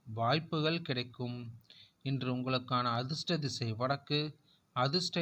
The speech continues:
எண் நாலு. அதிர்ஷ்ட நிறம் பிரவுன் நிறம். தனுசு ராசி நண்பர்களே, மனதில் எண்ணிய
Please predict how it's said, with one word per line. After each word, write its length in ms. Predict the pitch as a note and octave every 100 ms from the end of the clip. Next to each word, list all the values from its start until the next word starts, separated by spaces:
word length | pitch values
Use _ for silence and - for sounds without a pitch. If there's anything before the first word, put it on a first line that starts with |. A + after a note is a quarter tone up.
| D3
எண் 200 | B2+ A#2
நாலு. 440 | A#2+ B2 C#3 C#3+ C#3+ D3 - _ -
அதிர்ஷ்ட 420 | B2 C3+ D#3+ -
நிறம் 340 | E3+ D#3+ G3 A3+ _ - - - _ -
பிரவுன் 480 | A#2 C3 D#3+ G3 G#3
நிறம். 320 | D3+ A2 F2+ - - _ _ _ _ _ _ _ _ _ _ _ _ _ _ _ _ _ _ _ - - - _ -
தனுசு 400 | B2+ D3 D#3+ E3+
ராசி 420 | D#3+ D#3+ D#3 -
நண்பர்களே, 600 | E3 C3+ C#3 B2+ B2 A#2+ A#2+ - - - - - _
மனதில் 420 | A#2 A#2+ E3 F3+ E3
எண்ணிய 340 | C#3 D#3 E3